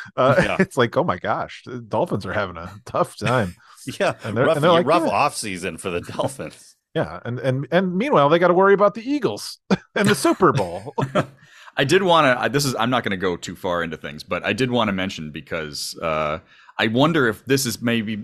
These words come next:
Speaker 3: one of the reasons why the N F L doesn't do this anymore. Is it possible Ace Ventura cursed the Miami Dolphins franchise? <laughs> Because they put them in this fictional Super Bowl. They've never been to the Super Bowl since then. <laughs>
Speaker 1: Oh my
Speaker 3: Like,
Speaker 1: gosh.
Speaker 3: the only Super Bowl they've been to, the last Super Bowl they were in was the eighty-four Super Bowl,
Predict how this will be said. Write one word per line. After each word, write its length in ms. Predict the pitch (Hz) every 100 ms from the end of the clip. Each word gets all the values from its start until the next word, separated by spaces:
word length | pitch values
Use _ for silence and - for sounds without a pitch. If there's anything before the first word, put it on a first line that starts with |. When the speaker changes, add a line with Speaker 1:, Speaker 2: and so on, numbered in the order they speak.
| 104
Speaker 3:
one 120 | 139
of 80 | 113
the 100 | 117
reasons 380 | 127 143 117 98
why 160 | 104
the 120 | 92
N 80 | 98
F 100 | 98
L 60 | 101
doesn't 220 | 95 90
do 120 | 85
this 180 | 135 104
anymore. 380 | 92 87 85 76 - -
Is 100 | 143
it 100 | 160
possible 380 | - 160 151 139
Ace 140 | 120 117
Ventura 380 | 110 - 104
cursed 400 | 95 - 101 -
the 80 | -
Miami 320 | 87 82 82
Dolphins 420 | 71 73 69 67 -
franchise? 540 | - - - _ - - 698 - _
<laughs> 300 | 135 - -
Because 420 | - - 160 147
they 220 | 135 123 143
put 240 | 135 202
them 120 | 196
in 100 | 165
this 140 | 160 151
fictional 360 | 185 - 170
Super 320 | - 190 151
Bowl. 480 | 117 110 101 95 - _ _
They've 200 | 113 131
never 240 | 120 123 117
been 180 | 127
to 60 | 117
the 80 | 101
Super 260 | - 95
Bowl 160 | 90 90
since 260 | - 82 - - - _ -
then. 180 | 214 -
<laughs> 100 | 202
Speaker 1:
Oh 140 | 104
my 60 | -
Speaker 3:
Like, 80 | -
Speaker 1:
gosh. 360 | 92 131 87
Speaker 3:
the 80 | 147
only 100 | 185
Super 140 | 202 185
Bowl 80 | 170
they've 120 | 117
been 180 | 151 160
to, 160 | 135
the 120 | 113 120
last 200 | 143 151
Super 140 | 143
Bowl 100 | 135
they 80 | 120
were 140 | 113
in 200 | 139 131
was 220 | 107 131
the 160 | 117 107
eighty-four 360 | 113 107 - 98
Super 280 | 143 139
Bowl, 340 | 82 69 71